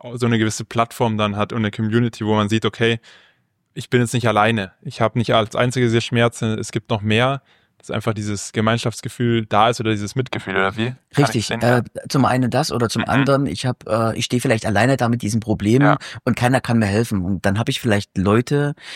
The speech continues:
Speaker 2: die unter Umständen eben eine ähnliche Thematik
Speaker 1: Ah.
Speaker 2: haben. Das kann ja auch schon mal ein bisschen beruhigen. Und
Speaker 1: Ja.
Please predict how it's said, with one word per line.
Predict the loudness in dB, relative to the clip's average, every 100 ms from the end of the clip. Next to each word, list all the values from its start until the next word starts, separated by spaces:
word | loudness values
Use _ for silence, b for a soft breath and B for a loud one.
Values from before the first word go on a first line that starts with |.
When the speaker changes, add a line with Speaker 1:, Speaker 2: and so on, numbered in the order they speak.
| B -2
Speaker 2:
die | 0
unter | 0 0
Umständen | 0 -2 -2 -2
eben | -2 0 2
eine | 2
ähnliche | 2 2 0 -2
Thematik | -2 -2 0 0
Speaker 1:
Ah. | 2
Speaker 2:
haben. | 2 2 0 0
Das | -2 -4 -6 B B _
kann | 0 2
ja | 0
auch | -2
schon | 0
mal | 0 0
ein | -2
bisschen | -2 -2 -2
beruhigen. | -2 0 2 2 2 -2
Und | -2
Speaker 1:
Ja. | -2